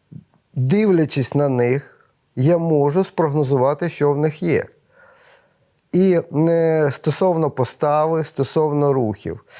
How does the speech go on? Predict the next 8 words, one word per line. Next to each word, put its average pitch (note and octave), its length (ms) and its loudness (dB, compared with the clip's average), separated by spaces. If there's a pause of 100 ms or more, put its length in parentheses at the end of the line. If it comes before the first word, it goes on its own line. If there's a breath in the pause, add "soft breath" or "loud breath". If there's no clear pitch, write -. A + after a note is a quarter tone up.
(140 loud breath)
Знаєте, F3 580 0 (200 loud breath)
я E3 160 2
коли F3 500 2
розмовляю D#3+ 640 2
зі C#3 120 -2
своїми D3 380 0
студентами, F3 680 0
я, F3+ 200 0